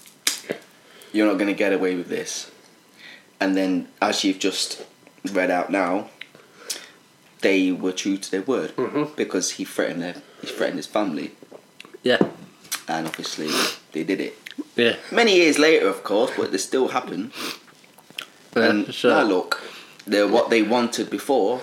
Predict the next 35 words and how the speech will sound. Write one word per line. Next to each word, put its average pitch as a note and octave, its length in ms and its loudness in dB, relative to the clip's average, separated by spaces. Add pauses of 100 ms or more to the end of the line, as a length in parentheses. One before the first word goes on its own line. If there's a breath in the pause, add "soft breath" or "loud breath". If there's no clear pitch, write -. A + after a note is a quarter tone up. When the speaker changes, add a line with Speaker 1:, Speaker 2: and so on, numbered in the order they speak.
Speaker 1:
they A2 180 0
are, A2 200 -2
they're G2+ 160 -6
getting G#2+ 380 -2
now. A#2 240 -2 (560)
Speaker 2:
Yeah, B2 220 2
it's - 260 -4
like, B2+ 200 6 (120)
um, B2+ 260 4 (460 loud breath)
the - 80 2
picture D#3+ 340 4
we're D3 140 8
looking A#2+ 260 2
at, A2 60 6
obviously, B2 340 4
uh, A#2 400 2 (480 loud breath)
I, C3 260 6 (120)
I'm B2 100 4
not C3+ 140 4
able B2 240 2
to A#2+ 260 4
obviously A#2 300 0
show A#2+ 240 2
you, G#2 280 -2 (640 loud breath)
obviously, G#2+ 440 0 (1120 loud breath)
um, A2+ 280 2 (520 loud breath)
but B2 160 6
it's A2+ 260 0 (120)
passed C3+ 240 2
a A#2+ 40 2
bill C3 260 4
permitting B2+ 520 2
yet A#2+ 240 2
another B2 340 4
Rothschild-dominated A#2 1120 2